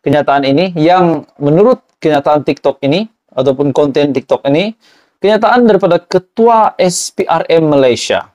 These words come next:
Saya tidak pasti ini benar atau tidak, namun bagi saya ini satu kenyataan yang sangat panas.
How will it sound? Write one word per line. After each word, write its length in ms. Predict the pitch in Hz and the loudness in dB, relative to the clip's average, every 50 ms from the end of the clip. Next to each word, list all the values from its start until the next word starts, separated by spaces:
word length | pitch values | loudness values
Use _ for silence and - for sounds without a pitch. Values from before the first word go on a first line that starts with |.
| _ _ _ | _ _ _
Saya 160 | - - 175 | -4 -2 0
tidak 240 | 196 233 233 233 - | 2 2 2 2 0
pasti 320 | 196 175 - - 160 135 | -2 -2 -2 -2 -2 -2
ini 160 | 135 139 139 120 | -2 -2 -2 -2
benar 320 | 123 113 131 143 135 - | -2 -2 0 0 0 0
atau 240 | - 113 - 120 113 | -2 -2 0 0 -2
tidak, 320 | - - 104 113 143 160 - _ _ - - _ _ _ | 0 -2 -2 -2 -2 -2 -4 _ _ -20 -20 _ _ _
namun 320 | - 139 143 165 196 185 156 | -4 -2 0 0 2 2 2
bagi 180 | 139 131 127 | 2 0 0
saya 240 | - - 143 143 139 | -2 0 0 2 2
ini 300 | 135 139 139 135 147 143 | 2 2 0 0 0 -2
satu 320 | - - 143 - - - | -2 -2 -2 -2 -2 -2
kenyataan 560 | - 127 120 123 113 113 - - 131 131 127 123 | -4 -2 -2 -2 -2 -2 -2 -2 -2 -2 0 -2
yang 240 | 123 120 117 113 | -2 -2 -2 -4
sangat 480 | - - - - 147 143 131 131 - _ | -8 -8 -6 -4 -2 -2 -2 -4 -6 _
panas. 600 | - 117 120 143 135 107 - - - - - - | -4 -2 -2 0 -2 -4 -6 -10 -14 -14 -16 -18